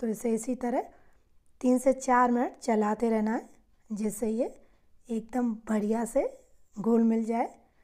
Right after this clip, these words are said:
तो इसको हमने अच्छे से मिक्स कर लिया। आप देख सकते हैं इसकी कंसिस्टेंसी एकदम गाढ़ा। अगर आपको पतला पसंद है तो इसमें थोड़ा सा दही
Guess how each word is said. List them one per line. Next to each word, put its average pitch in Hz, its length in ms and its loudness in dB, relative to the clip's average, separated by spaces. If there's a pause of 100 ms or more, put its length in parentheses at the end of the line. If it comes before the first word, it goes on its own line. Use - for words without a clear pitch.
(340)
तो 226 120 -6
इसको 214 340 -4
हमने 208 320 -2
अच्छे 214 280 -6
से 208 200 -6
मिक्स 226 280 -6
कर 254 120 0
लिया। 240 260 0
आप 226 260 -4
देख 220 160 0
सकते 226 300 -8
हैं 247 80 -2
इसकी 254 260 -4
कंसिस्टेंसी 233 800 -4 (580)
एकदम 220 380 -4 (140)
गाढ़ा। 196 420 0 (500)
अगर 233 240 2
आपको 302 300 2
पतला 277 380 0
पसंद 285 380 0
है 370 160 2
तो 262 140 4
इसमें 247 320 2
थोड़ा 269 340 2
सा 247 180 -2
दही 220 300 -2